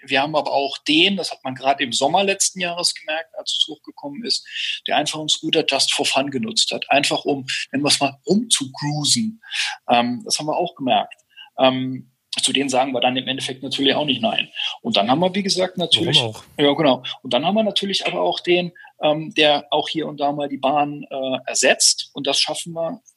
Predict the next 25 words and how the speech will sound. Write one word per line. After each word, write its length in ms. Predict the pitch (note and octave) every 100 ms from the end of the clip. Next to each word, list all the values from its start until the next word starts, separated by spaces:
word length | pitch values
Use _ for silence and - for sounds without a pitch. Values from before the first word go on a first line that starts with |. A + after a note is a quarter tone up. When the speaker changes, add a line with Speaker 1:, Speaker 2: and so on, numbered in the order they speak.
| -
Speaker 1:
äh, 200 | A3 C#3 -
durch 440 | C#3+ E3 F3+ -
diese 480 | D#3 D3+ C#3+ C#3 -
verbundenen 580 | - C3 D3+ E3+ - C3+
Tickets, 360 | F#3 G3 F#3+ -
dieses, 500 | D3 C#3 - - -
ähm, 420 | C3 B2+ B2+ B2 _ _ _ _ _ _ - -
Pendeln 360 | - D3 D3 C#3
mit 160 | C3+ C3
Tier, 340 | D#3+ E3 E3 - - -
indem 220 | - C3 C3+
wir 80 |
das 140 | C3 C#3
auch 100 | C3
immer 240 | F3 F3+
wieder 180 | E3+ D3
anbieten. 600 | C#3 D3+ D3+ D3 D3 C#3 - -
Wie 60 | D3
gesagt, 220 | C3 - _ -
es 160 | -
ist 400 | - - - -
schleppend 480 | D#3 - - F#3+ G3
angelaufen 540 | G#3 A3 G#3 G3+ G3+ G3
am 140 | F#3
Anfang 400 | F#3 F#3 - E3+